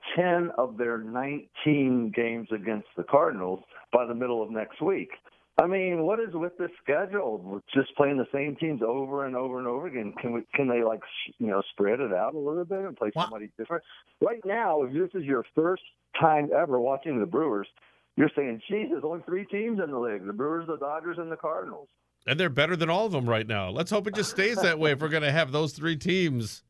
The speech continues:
Speaker 3: That's the way it
Speaker 1: Yeah.
Speaker 3: works.
Speaker 1: Yeah. I mean, the Dodgers are the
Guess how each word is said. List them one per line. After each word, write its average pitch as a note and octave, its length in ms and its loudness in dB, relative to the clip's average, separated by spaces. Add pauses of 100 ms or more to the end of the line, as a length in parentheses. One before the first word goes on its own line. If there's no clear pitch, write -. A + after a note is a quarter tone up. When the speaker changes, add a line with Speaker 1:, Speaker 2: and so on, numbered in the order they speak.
(180)
Speaker 3:
That's D3+ 200 -2
the F#3 80 -2
way D#3+ 160 6
it D3+ 80 2
Speaker 1:
Yeah. A2+ 60 -2
Speaker 3:
works. D3 460 0 (680)
Speaker 1:
Yeah. E3 300 0 (260)
I D3+ 60 6
mean, F3+ 120 2
the F3+ 80 0
Dodgers F#3 480 -2
are D#3+ 60 -2
the C3 140 -4